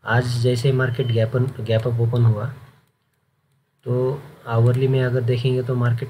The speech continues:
थोड़ा सा sideways एक range बनाया, बना चुका है और एक pattern भी दिख रहा है यहाँ पे। अगर आप notice करोगे, यहाँ पे एक जो है pattern दिख रहा है, एक triangle pattern मुझे दिख रहा है। ये,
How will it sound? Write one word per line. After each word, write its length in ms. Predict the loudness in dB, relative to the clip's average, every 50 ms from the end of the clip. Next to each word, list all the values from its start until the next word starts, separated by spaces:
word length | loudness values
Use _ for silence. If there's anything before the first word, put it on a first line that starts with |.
| -8 -2
थोड़ा 140 | 0 0 2
सा 140 | 2 0
sideways 540 | -4 -4 -2 -2 -2 0 2 2 4 4 2
एक 180 | 2 0 -2 0
range 220 | 2 2 4 4 4
बनाया, 440 | 2 0 -2 -2 -6 -8 -12 -14 -16 -18 -20 _ _ _ _ _ _ _ _ _ _ _
बना 180 | -6 -4 -2 -2
चुका 260 | -2 -4 -6 -6 -4
है 200 | -6 -6 -6 -10 -10 -14 -20 -12 -10
और 140 | -6 -2
एक 120 | -2 -2 -2 -4 -10 -20 -10 -8
pattern 300 | -6 -6 -2 0 2 4
भी 100 | 4 2
दिख 180 | 2 0 -4 -8
रहा 100 | -8 -6
है 100 | -8 -8
यहाँ 140 | -8 -10
पे। 140 | -12 -14 -20 -20 _ _ _ _ _ _ _ _ _ _ _ _ _ _ _ _ _
अगर 160 | -18 -14 -12
आप 140 | -12 -10 -8
notice 320 | -10 -10 -6 -6 -8 -8 -6
करोगे, 420 | -8 -10 -10 -10 -10 -10 -10 -12 -12 -18 _ _ _ _ _ _ _ _ _ _ _ _ _ _ _ _ _ _ _ _ _ _ _ _ _ _ _ -12
यहाँ 340 | -6 -2 2 2 2 2 2
पे 200 | 0 0 0 0
एक 80 | -2 -2 -6 -10 -18 -14
जो 180 | -4 0 0
है 220 | 0 0 0 -4 -4
pattern 340 | -4 -6 -4 -2 0 0 0
दिख 180 | 0 0 -6 -6
रहा 120 | -6 -6
है, 100 | -6 -8
एक 160 | -8 -8 -10 -12 -14 _ _ _ _
triangle 340 | -2 0 0 0 -2 -2 -2
pattern 320 | -2 -4 -6 -4 -6 -4
मुझे 200 | -4 -6 -6 -10
दिख 220 | -16 -16 -20 -16
रहा 100 | -16 -16
है। 80 | -14 -16
ये, 80 | -18